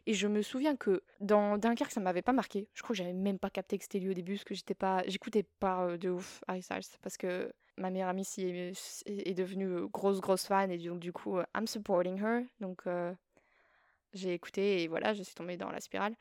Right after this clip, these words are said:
un petit peu. Mais c'est, je me souviens, c'est quand je suis allée voir, euh, The Eternals. Bon, it's not a spoil, hein, anymore, ce n'est plus un spoil.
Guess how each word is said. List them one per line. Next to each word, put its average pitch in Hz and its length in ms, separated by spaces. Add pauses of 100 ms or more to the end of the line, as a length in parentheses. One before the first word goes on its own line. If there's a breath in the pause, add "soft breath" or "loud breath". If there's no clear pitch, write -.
(340 soft breath)
un 185 100
petit 180 160
peu. 190 220 (840)
Mais 226 380 (460)
c'est, 196 760
je 202 80
me 214 60
souviens, 233 140
c'est 240 120
quand 208 80
je 202 60
suis - 40
allée 196 100
voir, 202 300
euh, 190 200
The 196 140
Eternals. 190 760
Bon, 190 180 (180)
it's - 220
not 214 100
a 220 80
spoil, 196 360
hein, 180 180
anymore, 185 420
ce - 120
n'est 185 80
plus 202 120
un 214 100
spoil. 202 360